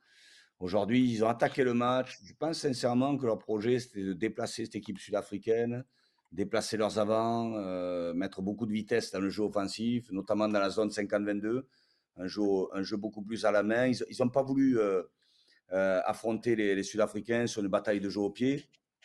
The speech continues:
Ils ont certainement pensé qu'ils étaient moins bons sur, dans ce domaine-là, sur le jeu au pied, sur le jeu aérien. Et ils ont voulu, euh, plus, euh, posséder le ballon et multiplier les temps de jeu, sauf que,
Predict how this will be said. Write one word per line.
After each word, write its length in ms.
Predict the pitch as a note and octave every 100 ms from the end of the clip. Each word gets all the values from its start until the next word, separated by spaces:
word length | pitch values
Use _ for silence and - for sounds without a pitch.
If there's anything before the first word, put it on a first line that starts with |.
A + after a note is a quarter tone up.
| _ _ _ -
Ils 80 |
ont 60 | F#2+
certainement 420 | G2 G#2+ G#2+ G#2+
pensé 380 | G#2 G#2+ G2+ A#2
qu'ils 140 | G2+
étaient 160 | F2+ F#2+
moins 200 | G2 A2+
bons 300 | A2+ B2 A#2+
sur, 380 | A2 G#2 G2 F#2
dans 120 | G2
ce 120 | -
domaine-là, 560 | F#2+ G2 G2 F#2 F#2 A2
sur 180 | - F#2
le 80 |
jeu 140 | F#2 G2
au 80 | F2
pied, 460 | G2 G#2+ A#2 A#2+
sur 160 | A2 F2+
le 80 | F2+
jeu 160 | G2
aérien. 600 | F#2+ F#2 F2+ G#2+ A2+ A#2+ B2 _ _ _ - - - - -
Et 100 | F2+
ils 140 | F2
ont 60 | F#2+
voulu, 340 | F#2+ G#2+ A2
euh, 260 | G#2 G2 F#2+
plus, 440 | - A#2+ B2 A#2+
euh, 280 | A2 G#2 G2
posséder 460 | G2 A2 - G#2+ G#2+
le 80 | G#2
ballon 720 | G2+ G#2+ A2 A#2 A#2+ A#2+ A2
et 340 | F#2+ F2 F2 E2+
multiplier 720 | G2+ G#2 F#2+ G#2+ G#2 G2 F2+
les 160 | F#2
temps 140 | G2+ G2+
de 100 | G2+
jeu, 220 | G2+ G#2+
sauf 300 | G2+ F2+ -
que, 360 | F2+ F2 E2